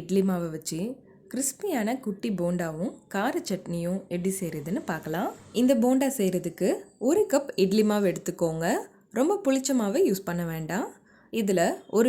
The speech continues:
வெங்காயத்தை பொடியா கட் பண்ணிட்டு சேர்த்துக்கோங்க. இது கூடவே ஒரு பச்சை மிளகாயை கட் பண்ணிட்டு சேர்த்துக்கோங்க. அடுத்து கொஞ்சமா கருவேப்பிலை, கொத்தமல்லியை கட் பண்ணிட்டு சேர்த்துக்கோங்க. இப்போ இதை நல்லா மிக்ஸ் பண்ணுங்க. இட்லி மாவுல already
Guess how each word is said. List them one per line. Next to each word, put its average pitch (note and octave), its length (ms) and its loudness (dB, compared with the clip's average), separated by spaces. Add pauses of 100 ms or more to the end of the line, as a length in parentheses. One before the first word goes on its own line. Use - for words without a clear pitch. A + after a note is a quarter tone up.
வெங்காயத்தை A#3+ 580 2 (120)
பொடியா A3 280 2 (100)
கட் F#3+ 180 -2
பண்ணிட்டு F3+ 320 0 (100)
சேர்த்துக்கோங்க. E3 580 -4 (400)
இது F#3 100 2 (100)
கூடவே G#3+ 400 2 (180)
ஒரு C4 220 4
பச்சை G3 260 -4
மிளகாயை F#3 540 0 (120)
கட் F3 220 -4
பண்ணிட்டு F#3+ 440 -2
சேர்த்துக்கோங்க. D#3+ 600 -6 (160)
அடுத்து C4 340 2 (420)
கொஞ்சமா D#4 360 4 (120)
கருவேப்பிலை, A#3 560 4 (180)
கொத்தமல்லியை G#3 600 2 (100)
கட் G3 200 0
பண்ணிட்டு A3 380 2
சேர்த்துக்கோங்க. E3+ 540 -2 (240)
இப்போ G3 220 4 (360)
இதை A3+ 180 8
நல்லா A#3 280 4
மிக்ஸ் - 280 -2
பண்ணுங்க. F#3 300 2 (760)
இட்லி C#4+ 280 8
மாவுல G#3 260 4 (260)
already A#3+ 300 6